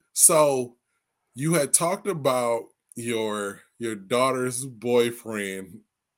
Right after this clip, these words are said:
and going to the semifinals.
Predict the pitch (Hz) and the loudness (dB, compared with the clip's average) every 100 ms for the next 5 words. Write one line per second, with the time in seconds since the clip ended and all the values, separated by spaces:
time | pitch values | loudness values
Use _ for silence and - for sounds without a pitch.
0 | _ _ _ _ _ _ - 107 104 98 | _ _ _ _ _ _ -10 -6 -4 -4
1 | 95 92 92 117 113 104 104 - 117 101 | -6 -8 -6 -2 0 -2 2 2 0 -2
2 | 95 98 85 - - | -4 -6 -8 -12 -18